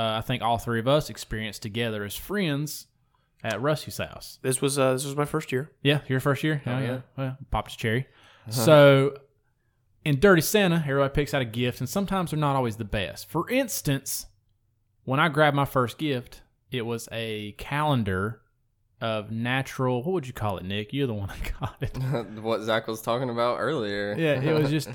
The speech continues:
Speaker 1: it was just
Speaker 3: <laughs>
Speaker 1: a
Speaker 2: Ladies and gentlemen, they were nature dick pic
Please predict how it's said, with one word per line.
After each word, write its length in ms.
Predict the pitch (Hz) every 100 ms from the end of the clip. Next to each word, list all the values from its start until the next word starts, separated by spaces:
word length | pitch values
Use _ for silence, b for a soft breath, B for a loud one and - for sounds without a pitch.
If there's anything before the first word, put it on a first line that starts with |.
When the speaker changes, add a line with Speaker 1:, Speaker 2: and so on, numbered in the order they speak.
| 120
Speaker 1:
it 60 |
was 100 | 165
just 220 | 165 160 -
Speaker 3:
<laughs> 0 |
Speaker 1:
a 80 |
Speaker 2:
Ladies 240 | 135 190 180
and 100 | 156
gentlemen, 380 | 135 131 123 -
they 200 | 135 135
were 180 | 135 127
nature 720 | 127 131 139 - 147 135 135
dick 480 | 131 127 123 -
pic 420 | - 117 - -